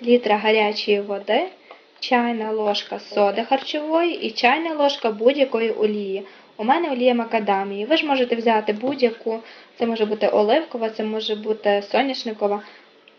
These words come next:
Додаємо соду. Сода гарно пом'якшує руки, і також, якщо на руках є мозолі,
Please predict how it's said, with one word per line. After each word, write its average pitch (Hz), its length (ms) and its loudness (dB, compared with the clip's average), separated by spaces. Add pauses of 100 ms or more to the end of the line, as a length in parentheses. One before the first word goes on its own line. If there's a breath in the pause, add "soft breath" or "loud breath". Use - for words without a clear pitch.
(100)
Додаємо 226 680 0 (120)
соду. 330 360 -2 (1700)
Сода 240 260 4
гарно 220 400 2
пом'якшує 214 720 -2
руки, 262 400 2
і 226 40 -4
також, 226 320 -4
якщо 220 300 -6
на 214 80 -2
руках 214 360 0
є 214 80 0
мозолі, 226 520 -6